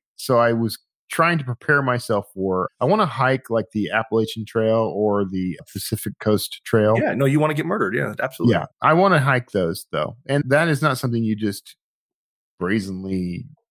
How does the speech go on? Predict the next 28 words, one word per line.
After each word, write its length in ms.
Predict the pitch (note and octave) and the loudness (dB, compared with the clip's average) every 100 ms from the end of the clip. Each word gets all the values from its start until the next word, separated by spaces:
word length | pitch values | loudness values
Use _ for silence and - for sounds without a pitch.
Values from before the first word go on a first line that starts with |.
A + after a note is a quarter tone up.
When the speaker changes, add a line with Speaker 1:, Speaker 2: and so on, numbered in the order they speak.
| _ | _
Speaker 1:
decide 440 | G2 - G#2+ G2+ | -4 2 4 2
to 80 | - | 0
do 220 | F#2 A2+ | 0 2
one 180 | G#2 F#2 | 2 0
day. 260 | F2+ F#2 C#3 | 0 0 2
You 220 | A#2+ B2 | 2 0
should 160 | - D#3 | 2 0
Speaker 2:
Right. 60 | - | 2
Speaker 1:
train 300 | G#3+ G#3+ C3+ | 2 2 0
for 140 | G2 | -2
that. 220 | F2 - | -8 -6
So 140 | - A#2+ | 2 4
I 120 | C3+ | 6
was 160 | C3 - | 4 0
starting 360 | - E3 E3 | 2 4 4
to 60 | C3+ | 2
kinda 200 | D3 B2+ | 0 0
train 260 | - C#3 C3 | 2 0 2
for 120 | A#2 | 4
that 260 | A2+ - | 4 2
before 300 | A#2+ - B3 | -2 0 4
the 60 | E3+ | 4
move, 420 | D3 B2+ F#2 F#2 | 4 4 2 -2
so 120 | - | 0
I've 160 | A#2 A2+ | 2 0
slacked 380 | - A2+ G#2+ - | 2 2 2 2
off. 200 | F#2+ F#2+ | 2 2
But, 180 | A#2 - | 0 -2